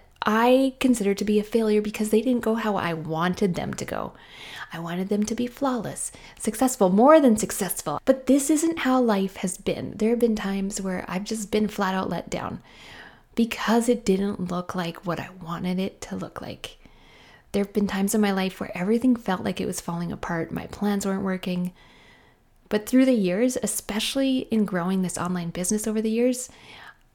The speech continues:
I am working on shifting my mindset. I'm trying to really embrace this mindset that I cannot fail.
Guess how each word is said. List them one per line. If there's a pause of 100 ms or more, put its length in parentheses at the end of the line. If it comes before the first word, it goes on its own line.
I
am
working
on
shifting
my
mindset.
I'm
trying
to
really
embrace
this
mindset
that
I
cannot
fail.